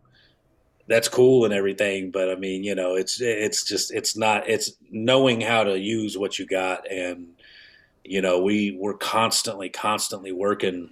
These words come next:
on every part of what we do, like, you know, from creating the music and learning the programs. You know, both of us use Logic, and, uh, you know, the video editing, I use Final Cut,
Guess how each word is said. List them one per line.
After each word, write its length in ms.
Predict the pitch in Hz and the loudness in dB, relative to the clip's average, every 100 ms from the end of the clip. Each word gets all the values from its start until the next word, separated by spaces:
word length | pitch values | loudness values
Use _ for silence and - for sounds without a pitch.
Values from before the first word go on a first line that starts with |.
| _ | _
on 300 | 107 101 98 | -2 0 0
every 420 | 95 123 104 101 | 2 2 2 -2
part 400 | 95 - 117 113 | -2 2 6 6
of 160 | 98 90 | 4 0
what 180 | 104 95 | -2 0
we 100 | 92 | -4
do, 460 | - 104 95 90 87 | -4 -2 -2 -4 -4
like, 300 | 87 82 - - - - _ - | -4 -6 -10 -20 -20 -20 _ -8
you 100 | 98 | -2
know, 220 | 98 90 | 0 0
from 400 | - 101 90 92 - | 0 -2 -2 -4 -10
creating 460 | - 110 117 113 107 | -6 2 4 4 0
the 40 | |
music 460 | 101 107 104 101 95 | -2 -2 -2 -2 -4
and 140 | 92 | -4
learning 240 | 98 107 98 | -2 -2 -2
the 60 | |
programs. 840 | 92 107 98 98 95 95 92 92 - | -2 0 0 2 0 0 -2 -4 -8
You 100 | 95 | -6
know, 240 | 90 87 | -2 -2
both 280 | 85 110 117 | 2 4 4
of 120 | 104 | 2
us 160 | 101 - | 0 -2
use 200 | 104 92 | -4 -2
Logic, 540 | 95 98 95 98 95 - - - - _ _ _ - | 0 2 2 -2 -4 -8 -20 -20 -20 _ _ _ -4
and, 640 | 98 98 95 92 90 85 - - 95 | 0 2 2 0 -2 -6 -8 -6 -2
uh, 520 | 92 90 85 82 82 - _ _ _ | -2 -2 -2 -4 -6 -10 _ _ _
you 160 | 101 98 | -8 -4
know, 340 | 90 87 92 _ | -2 -4 -8 _
the 280 | 98 90 87 98 | -4 -4 -6 0
video 340 | 120 120 110 | 4 6 6
editing, 460 | 110 107 107 107 101 | 6 4 0 -2 -2
I 80 | 101 | -2
use 400 | 98 104 98 - | -2 -2 -4 -4
Final 320 | 104 104 95 | -2 0 -2
Cut, 500 | - 98 95 92 | 0 2 4 2